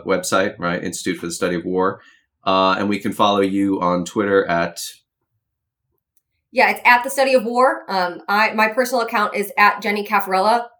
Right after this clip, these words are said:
Speaker 2: Um, I, I would just say, yeah, simply please go read our work. Um, we have an incredible team that includes a lot of young analysts that are brilliant and have been working around the clock every day since this war began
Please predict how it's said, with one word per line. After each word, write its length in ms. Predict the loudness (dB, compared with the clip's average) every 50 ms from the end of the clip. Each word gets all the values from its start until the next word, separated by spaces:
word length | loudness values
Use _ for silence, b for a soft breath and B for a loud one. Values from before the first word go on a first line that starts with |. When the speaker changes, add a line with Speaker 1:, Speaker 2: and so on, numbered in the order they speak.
| _ _ -4
Speaker 2:
Um, 360 | -2 0 0 0 -2 -4 -2 0
I, 140 | 2 2 2 4
I 180 | 4 6 6 6
would 100 | 4 2
just 140 | 0 0 2
say, 120 | 2 4
yeah, 220 | 6 6 6 6
simply 260 | 4 0 -4 -4 -4 -6
please 300 | -4 -4 -6 -4 -2 0
go 140 | 0 0
read 160 | 0 2 2 4
our 180 | 4 4 2
work. 240 | 0 -2 -2 -4 -8 -16 _ _ _ _ _
Um, 400 | 0 2 2 2 2 0 -2 -6 -14 _ _ _ _ _ 0
we 80 | 2 2
have 120 | 4 4
an 60 | 2
incredible 420 | 0 0 2 2 2 2 2 0 -2
team 480 | -2 -2 -2 -2 -2 -2 -2 -4 -6 -10 -16 _ -6
that 280 | 0 4 4 4 4 2
includes 340 | -4 -6 -4 -4 -4 -4
a 60 | -2 0
lot 220 | 2 2 2 2
of 120 | 2 0
young 340 | 2 2 2 0 0 -2 -2
analysts 420 | -2 -2 0 0 0 -2 -2 -2 -2
that 140 | 0 0 2
are 300 | 4 4 4 2 0 -2
brilliant 640 | -6 -10 -4 0 2 2 2 2 0 -2 -2 -4 b b b b b _ _
and 340 | -2 0 0 0 0 0 -2 0
have 220 | 0 0 0 0
been 160 | 0 -4 -2
working 540 | -2 -4 -4 -2 -2 0 0 0 -2 -4 -8 -12 _ _ _ -2
around 380 | -2 0 2 2 2 2 2
the 80 | 0 -4
clock 380 | -2 2 4 4 4 4 0 -4 -16 _ _ _ _ _ _ _ _ _ _ _ _
every 320 | -4 -2 -2 0 -2 0 2
day 360 | 2 2 4 2 2 -2 -4 -4
since 200 | -4 -4 -4 -2
this 160 | -4 -4 -2
war 160 | 0 0 0
began 560 | 0 0 -2 -2 -2 0 0 -2 -2 -4 -6